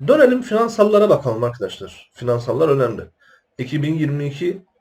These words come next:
iki bin yirmi bir, iki bin yirmi iki, iki bin yirmi üç yılında ne yapmışlar?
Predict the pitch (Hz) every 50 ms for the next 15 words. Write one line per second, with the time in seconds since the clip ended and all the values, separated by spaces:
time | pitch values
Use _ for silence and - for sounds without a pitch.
0 | _ _ _ - - - - 135 143 147 151 151 151 151 156 143 - - - -
1 | - 135 131 143 147 147 147 151 151 151 147 202 185 160 151 - 151 151 151 147
2 | 147 160 175 180 175 - - 127 135 156 202 196 170 143 - - - - - -
3 | 69 71 - -